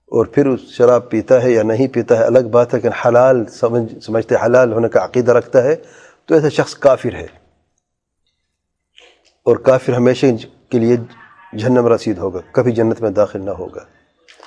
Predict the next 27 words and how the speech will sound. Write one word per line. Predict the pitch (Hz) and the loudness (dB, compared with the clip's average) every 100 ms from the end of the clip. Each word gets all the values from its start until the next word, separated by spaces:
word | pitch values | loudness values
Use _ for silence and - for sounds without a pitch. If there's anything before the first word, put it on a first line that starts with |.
| _ - _ _ | _ -20 _ _
لیکن | 123 131 | -4 0
اگر | 139 175 | 2 0
کبیرہ | - 127 139 175 | 2 2 2 2
گناہ | 135 127 123 | 2 0 -2
کا | 120 | -2
مرتکب | 107 107 110 - 92 | -2 -2 -4 -4 -6
ہے، | 85 80 _ _ _ _ _ - | -10 -18 _ _ _ _ _ -8
شراب | 117 117 131 - | 0 2 2 2
تو | 135 | 2
وہ | 131 | 0
پیتا | 131 123 147 131 | -2 0 2 2
ہے، | |
اسے | 135 123 | 0 -4
حرام | 120 - 131 156 | -2 0 2 2
سمجھ | 151 135 120 - | 0 0 0 0
کر | 147 | -2
پیتا | - 90 - | -2 -12 -12
ہے، | 82 - - - _ _ _ _ _ _ _ _ _ - | -14 -18 -20 -20 _ _ _ _ _ _ _ _ _ -4
لیکن | 123 135 | -2 -2
اس | - | -2
کی | 120 | -2
عادت | 110 113 104 - | 0 0 -2 -10
ہے، | - - _ _ _ _ _ _ _ _ _ _ - | -16 -20 _ _ _ _ _ _ _ _ _ _ -6
کثرت | 123 123 113 | -4 -2 -2
سے | 113 | -4
پیتا | - 90 - | -8 -10 -12
ہے، | 82 | -12